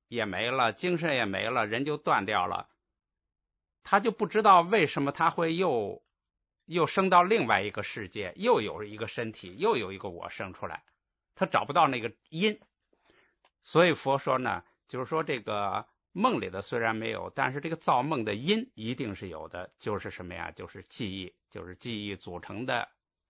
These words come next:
藏识，叫阿赖耶识，也就是这个心。所以说呢，说来说去还是在讲这个道理，就是说世界上唯识无境，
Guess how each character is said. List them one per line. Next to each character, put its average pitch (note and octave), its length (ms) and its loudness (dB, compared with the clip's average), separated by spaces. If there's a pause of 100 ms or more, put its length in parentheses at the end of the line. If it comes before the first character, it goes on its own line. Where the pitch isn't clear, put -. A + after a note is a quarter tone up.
(120)
藏 B2 280 0
识， A#2 380 -6
叫 G2+ 140 -10
阿 G#2 180 -2
赖 G2+ 120 -4
耶 G#2+ 120 -6
识， G2+ 380 -12 (340)
也 F2+ 180 -10
就 B2 160 -10
是 A2+ 80 -6
这 G#2 140 -10
个 F#2 80 -10
心。 - 380 -4 (400)
所 C#3+ 220 0
以 B2+ 80 0
说 A#2+ 220 -2
呢， A2 260 -4 (480)
说 - 260 2
来 D#3 140 4
说 F3+ 200 -2
去 - 260 -6
还 B2+ 260 2
是 F#3+ 140 -4
在 C#3+ 180 2
讲 F2 280 -8
这 F#2+ 80 -10
个 G2+ 80 -10
道 G#2 200 0
理， F2+ 140 -10
就 G2 160 -10
是 F#2+ 60 -8
说 G2+ 200 -8
世 A#2 260 -8
界 A2+ 160 -4
上 A2 340 -2 (640)
唯 C#3 340 0
识 D3 340 -6
无 C#3 220 -6
境， D3 260 -6